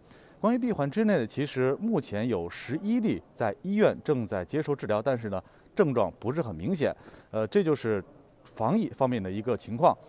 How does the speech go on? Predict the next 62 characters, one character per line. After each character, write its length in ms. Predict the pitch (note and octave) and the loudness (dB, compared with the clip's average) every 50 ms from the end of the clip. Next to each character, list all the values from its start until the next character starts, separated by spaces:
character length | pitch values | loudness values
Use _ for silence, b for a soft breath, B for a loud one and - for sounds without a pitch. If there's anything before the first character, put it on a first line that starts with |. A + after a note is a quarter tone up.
| B B B - | B B B -4
那 80 | F3 F#3 | -2 0
么 80 | E3+ | 2
也 100 | D3 G3 | 2 4
有 160 | B3 G#3+ D#3+ F3 | 4 4 4 4
日 140 | A3+ B3+ | 2 0
本 120 | F#3 C#3+ C3 | -2 -2 -2
记 100 | A#2+ D3 | -2 -2
者 100 | C3 B2+ | -2 0
问 160 | C3 C#3 C#3 | 0 0 2
到 140 | B2+ A#2+ G#2+ | 2 4 4
了 120 | G2 F2+ F2+ | 4 2 0
关 220 | - D#3 E3 D#3+ | 0 -2 0 0
于 140 | C#3+ C#3 D#3 | 0 -2 -2
东 260 | - - A3+ A#3 A#3+ | -2 0 0 2 4
京 80 | A#3+ A#3 | 4 4
奥 120 | F3 C3+ | 4 2
运 40 | B2 | 0
会 140 | - A#2+ A2 | 0 -2 -2
和 160 | - C3+ C#3+ | 0 -2 -2
北 220 | - G2 E2+ D#2+ | 0 -2 -4 -4
京 280 | - - D3+ F#3+ G#3 A3+ - | -4 -4 -2 -2 -2 -2 -2
冬 200 | - A3 C4 C#4 | -2 -2 0 2
奥 80 | F#3 | 0
会 180 | C#3 - B2 A2+ | 0 2 0 -2
的 80 | G2+ | -2
一 60 | G2 F2+ | -2 -6
些 300 | - - A#2+ A#2+ B2 B B B B B B B | -4 -2 -2 -2 -2 B B B B B B B
相 260 | - - A3 A3 A#3 | -2 0 0 2 4
关 160 | A3+ A#3 A3 | 4 2 4
的 140 | G3+ D#3 A#2 | 4 4 2
不 140 | - - A3 | 4 2 0
同。 300 | - G2 F2+ A2+ C#3+ - B B B B B B | 0 0 0 0 0 0 B B B B B B
那 80 | D3 D#3+ | -2 -2
么 140 | D#3+ D#3 | 0 0
国 160 | C3+ C3+ C#3+ D#3 | 2 2 4 6
教 120 | F#3 E3 | 6 6
委 40 | D3+ | 6
会 100 | D#3 C3+ | 6 6
表 140 | A2+ G#2 G#2+ | 6 4 4
示 160 | - C3+ A#2+ | 2 0 0
呢， 120 | B2 G#2+ | 0 0
其 180 | G2+ - D3+ E3 | -2 -2 -4 -2
实 200 | - D3 D#3 E3 - - - | 0 0 0 0 -2 -4 -4
东 160 | A3+ A3+ A3+ | -2 0 2
京 100 | A#3 A3+ | 2 2
奥 100 | F3+ C#3+ | 2 2
运 40 | C#3+ | 0
会 140 | - D3+ C#3 | 0 0 0
呢 180 | A2+ G2 G2 G#2 - - - | 0 0 -2 -4 -8 -14 -10
也 220 | G#2+ A2 G#2+ G2 | -6 -4 -4 -4
是 260 | F#2+ - A3+ F#3 - - - | -2 2 2 2 2 0 -4
成 260 | - - C#3 E3 G3 | -8 -4 -2 -2 0
功 140 | A3+ C#4 C4 | 0 0 2
的 100 | F3+ C3 | 0 0
对 200 | B2 C3+ A2 G#2 | 0 -2 -2 -2
防 200 | - A2 A2 B2 | -2 -2 -2 -2
疫 80 | B2+ | -2
做 140 | A2+ B2 B2+ | -2 -4 -6
出 80 | B2+ D#3 | -6 -6
了 60 | F3+ | -6
贡 180 | G3 A#3+ F3 C3+ | -4 -4 -2 0
献， 180 | A#2+ A#2 F#2+ | 2 2 0